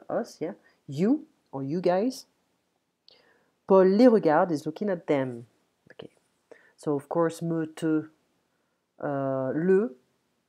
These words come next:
uh, drop the vowel and to have an apostrophe instead. Okay, so il m'écoute, il, elle l'adore, il t'invite. So this is a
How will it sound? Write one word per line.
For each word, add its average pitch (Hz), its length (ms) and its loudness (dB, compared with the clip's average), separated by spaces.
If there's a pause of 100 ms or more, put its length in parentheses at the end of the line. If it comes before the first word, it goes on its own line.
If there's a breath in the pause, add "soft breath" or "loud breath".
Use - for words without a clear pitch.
(220)
uh, 160 380 -2
drop 175 400 -2
the 139 320 2
vowel 165 480 2 (1200)
and 156 260 -8
to 147 380 -12
have 139 260 -4
an 160 80 -4
apostrophe - 600 -12 (1500)
instead. 131 680 -6 (800)
Okay, 143 180 -8
so 143 380 -12
il 170 200 -2
m'écoute, 208 680 -4 (160)
il, 151 320 2
elle 156 260 2
l'adore, 175 640 2 (200)
il 175 200 -4
t'invite. 143 420 -4 (240 soft breath)
So - 180 -6
this 196 200 -4
is 240 140 0
a 285 180 0